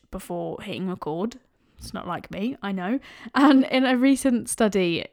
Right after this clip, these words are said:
in twenty twenty, it was discovered that about eighty-nine percent of businesses do not segment their email list. To me, that is nuts. That just blows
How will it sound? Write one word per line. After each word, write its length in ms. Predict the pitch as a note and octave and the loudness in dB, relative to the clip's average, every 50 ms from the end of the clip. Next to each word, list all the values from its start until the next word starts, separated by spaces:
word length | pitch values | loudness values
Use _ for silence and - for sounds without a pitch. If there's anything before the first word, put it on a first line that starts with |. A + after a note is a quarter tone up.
| _ | _
in 400 | - G3 G3 F#3+ F#3+ F#3 D#3+ - - | -4 -2 0 0 0 -2 -4 -6 -6
twenty 340 | - G3+ F#3+ G#3+ A3+ B3+ | -4 -2 0 2 2 2
twenty, 600 | A#3+ - G#3+ G3 F#3+ F#3+ - F3+ E3 E3 D#3+ - - | 2 2 0 0 0 -2 -4 -4 -4 -4 -6 -6 -6
it 80 | - G#3 | -4 -4
was 120 | A#3 A#3 | -2 -2
discovered 440 | B3 B3 - - C#4 C4+ D4+ D4 - | -4 -4 -2 0 0 0 0 0 0
that 160 | - A3+ - - | 0 0 0 0
about 240 | - G#3+ G3+ - - - | -2 -4 -6 -8 -8 -4
eighty-nine 680 | A#3+ B3+ C4+ B3+ - C4 C4 A#3+ A#3+ A#3 A3+ A3+ A3 G#3+ | -2 0 0 -2 0 2 4 4 4 6 4 4 2 2
percent 380 | - G#3+ G#3 - G#3 G3 - - | 0 -4 -6 -6 -6 -6 -6 -6
of 120 | F#3+ - | -6 -2
businesses 680 | - G3+ G3 G3 F3 F#3+ - - - B2 - - - _ _ _ _ _ _ _ _ _ _ - | -2 -2 -2 -2 -6 -8 -8 -8 -8 -8 -10 -12 -14 _ _ _ _ _ _ _ _ _ _ 2
do 120 | B3+ B3+ | 4 4
not 640 | B3 B3+ B3+ B3 C4 B3+ G#3 - - _ _ - - - A#4 | 6 6 6 6 6 4 4 2 -2 _ _ -16 -16 -16 -16
segment 800 | - - - A3+ G#3 G3+ - - G3 F#3 F#3 F3+ - - - - _ _ _ _ - | -14 -10 -6 -6 -6 -6 -6 -8 -6 -6 -6 -6 -8 -10 -14 -16 _ _ _ _ -4
their 180 | G3 F#3+ - | -4 -4 -2
email 320 | - F#3 F#3 F3+ E3 D#3+ - | -2 -4 -4 -6 -6 -8 -10
list. 420 | - - - - - - - - - _ _ _ _ _ _ - _ | -10 -12 -12 -14 -16 -18 -18 -20 -20 _ _ _ _ _ _ -14 _
To 120 | - D#4+ D#4+ | -2 0 4
me, 320 | D#4+ F4+ F4+ E4+ D#4 B3+ | 6 6 8 8 6 4
that 300 | F#3+ C4+ C#4+ G3 - - | 2 0 -2 -2 -2 -2
is 180 | C4+ C#4 C4+ - | -2 -2 0 2
nuts. 480 | C#4 C#4+ C#4+ C4 - - - - - - | 2 2 4 4 2 0 -2 -8 -8 -6
That 260 | C4+ C#4 C4+ - - | -4 -4 -4 -2 2
just 420 | - D4 C#4 C#4 B3+ - - - - _ _ | 4 4 4 4 2 -2 -6 -12 -16 _ _
blows 640 | B3+ B3 A#3 A3+ A3+ A3+ A#3+ A3+ A3+ A3 G#3 - | 2 2 4 2 4 4 4 4 4 2 0 -4